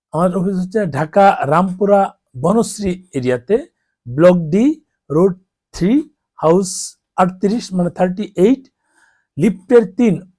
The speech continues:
কিন্তু চারতলায় পরে, গ্রাউন্ড ফ্লোর থেকে লিফটের তিনে নেমেই ডান পাশে তাকালেই কিন্তু আমার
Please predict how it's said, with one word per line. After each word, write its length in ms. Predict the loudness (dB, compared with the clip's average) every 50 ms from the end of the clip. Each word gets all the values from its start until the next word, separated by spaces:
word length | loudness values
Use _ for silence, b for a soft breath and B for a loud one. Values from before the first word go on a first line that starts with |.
| _ _ _ _ _ -6
কিন্তু 220 | -6 -4 -4 -4
চারতলায় 480 | 0 2 2 2 2 0 0 2 2 2
পরে, 200 | 0 -2 -4 -2
গ্রাউন্ড 280 | -4 -4 -4 -6 -6
ফ্লোর 160 | -8 -8 -10 -10
থেকে 280 | -10 -14 -14 -12 -8
লিফটের 360 | -6 -6 -6 -6 _ -12 -12
তিনে 360 | -10 -6 -4 -4 -4 -4 -6 -8 -10 -6
নেমেই 280 | -4 -2 0 0 0 0
ডান 240 | 0 0 0 0
পাশে 220 | -2 -6 -6 -6 -8
তাকালেই 340 | -8 -6 -4 -4 -4 -2 -4
কিন্তু 240 | -4 -6 -6 -6
আমার 160 | -6 -4 -4